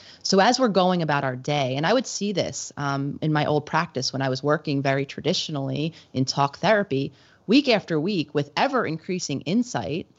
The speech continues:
I would have sessions, beautiful sessions, where we'd be able to troubleshoot,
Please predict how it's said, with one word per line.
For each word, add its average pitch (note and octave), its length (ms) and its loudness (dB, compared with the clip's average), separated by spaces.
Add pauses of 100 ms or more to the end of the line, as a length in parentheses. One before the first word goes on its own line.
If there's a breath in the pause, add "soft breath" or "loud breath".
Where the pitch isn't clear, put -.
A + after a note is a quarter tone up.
(320 soft breath)
I D3 120 2
would D#3+ 140 2
have D3+ 240 -2
sessions, D3+ 480 -2
beautiful G3+ 440 -4
sessions, - 520 -10
where D#3 120 2
we'd F#3 180 2
be G#3+ 160 6
able F#3+ 200 6
to D#3+ 80 4
troubleshoot, - 760 0